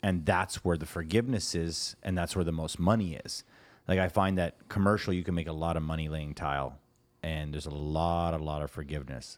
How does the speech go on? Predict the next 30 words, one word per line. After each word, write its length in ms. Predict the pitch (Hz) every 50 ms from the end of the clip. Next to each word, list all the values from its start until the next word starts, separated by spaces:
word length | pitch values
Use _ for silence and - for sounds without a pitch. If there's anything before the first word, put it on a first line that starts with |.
| _ _ -
This 180 | 92 95 -
would 140 | 113 90 80
really 180 | 87 87 85 80
change 300 | - - 90 82 78 76
the 80 | 78
ball 260 | 69 - 80 80 101
game. 400 | 123 107 90 80 78 76 71 78 - _ _ _ _
The 100 | - -
commercial 600 | - - 95 92 92 90 - - 90 85 80 - -
industry 400 | 95 92 90 87 - - 90 90
would 200 | 82 78 85 73
get 140 | 73 87 85
a 60 | 78
better 280 | 73 71 80 78 76 71
tile 340 | - - - 104 156 190 180
setter 240 | - - 78 76 73
now, 260 | 71 67 57 52 - _ _ _ -
which 180 | - 104 92 98
would 100 | 107 92
change 640 | - - 113 104 104 104 104 92 - - - - - _ _
those 140 | 107 110 -
standards 500 | - - 135 156 190 196 185 - - -
again, 380 | 98 80 85 80 78 73 67 - _ _ _ _
which 300 | - 92 92 87 - -
would 160 | - 95 -
probably 680 | - 117 107 110 110 101 104 104 101 95 92 87 85 - - _ _ _ _ _ _ -
trickle 300 | - - 131 113 - 101
downwards 640 | 85 78 98 101 117 117 113 98 98 95 87 - -
to 200 | - - - 92
residential 720 | 87 95 92 87 85 78 101 113 139 - - 82 71 - -